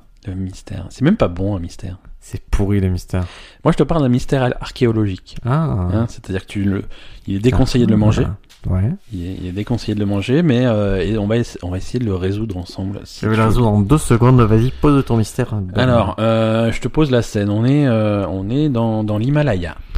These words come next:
Speaker 1: Ok.
Speaker 2: Est-ce
Speaker 1: Sur
Speaker 2: que,
Speaker 1: des
Speaker 2: attends.
Speaker 1: montagnes
Speaker 2: Attends,
Speaker 1: himalayaliennes,
Speaker 2: attends, attends, c'est un
Speaker 1: côté
Speaker 2: Ben.
Speaker 1: indien.
Speaker 2: Attends, attends, attends.
Speaker 1: Ouais.
Speaker 2: Tous les nains de l'Himalaya.
Speaker 1: Non.
Speaker 2: Nanana.
Speaker 1: Non, je, je refuse absolument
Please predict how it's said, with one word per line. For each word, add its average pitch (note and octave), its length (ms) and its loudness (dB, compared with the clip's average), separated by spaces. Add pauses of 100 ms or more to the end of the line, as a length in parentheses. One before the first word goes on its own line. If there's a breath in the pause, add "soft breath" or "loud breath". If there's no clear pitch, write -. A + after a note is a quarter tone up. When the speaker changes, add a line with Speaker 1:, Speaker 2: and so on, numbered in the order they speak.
(1040 loud breath)
Speaker 1:
Ok. - 220 -8
Speaker 2:
Est-ce C#3+ 360 4
Speaker 1:
Sur - 120 0
Speaker 2:
que, - 20 10
Speaker 1:
des A2+ 140 8
Speaker 2:
attends. F#2+ 240 2
Speaker 1:
montagnes C#3 560 2
Speaker 2:
Attends, A2 100 4
Speaker 1:
himalayaliennes, G2+ 540 4
Speaker 2:
attends, A2+ 240 4
attends, A2 120 4
c'est - 140 -4
un G2+ 60 0
Speaker 1:
côté C3 480 4 (160)
Speaker 2:
Ben. C#3 80 4
Speaker 1:
indien. A#2+ 480 2 (100)
Speaker 2:
Attends, A2+ 40 -4
attends, F#2+ 200 -6
attends. F2+ 240 -12 (260)
Speaker 1:
Ouais. F2 160 -2 (2000)
Speaker 2:
Tous G2 120 -8
les F#2 260 -4
nains G#2+ 320 -2
de G#2+ 160 -4
l'Himalaya. G#2+ 1120 0 (260)
Speaker 1:
Non. F#2 180 -2
Speaker 2:
Nanana. A#2+ 800 -2
Speaker 1:
Non, F#2 140 -2
je, G#2 220 -4
je G2 100 -2
refuse A2+ 580 -2
absolument G2 520 -6